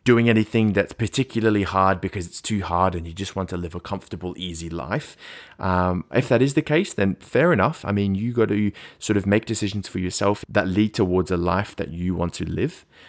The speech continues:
But for me, I have sort of found that if I choose the easy option, if I choose the easy option, like sitting down on the couch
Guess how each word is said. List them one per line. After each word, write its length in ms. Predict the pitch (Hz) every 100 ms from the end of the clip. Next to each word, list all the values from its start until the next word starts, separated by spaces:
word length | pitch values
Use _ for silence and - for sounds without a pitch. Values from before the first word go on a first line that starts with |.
| -
But 680 | - 85 127 104 95 - - - _ _ _
for 220 | - 101
me, 420 | 113 170 95 101 -
I 180 | 113 151
have 140 | 139
sort 300 | - - 120
of 80 | 92
found 520 | - 147 135 90 80
that 320 | 92 90 - -
if 160 | 113
I 140 | 147 214
choose 360 | - 151 147
the 120 | 110
easy 280 | 98 104 101
option, 400 | 101 - 117 175 - _ _ _
if 120 | - 110
I 80 |
choose 220 | 123 139 120
the 100 | 101
easy 260 | 101 98
option, 240 | - - 92
like 160 | 87
sitting 280 | - 120 110
down 220 | 98 92
on 100 | 90
the 60 | 87
couch 560 | - 92 85 - -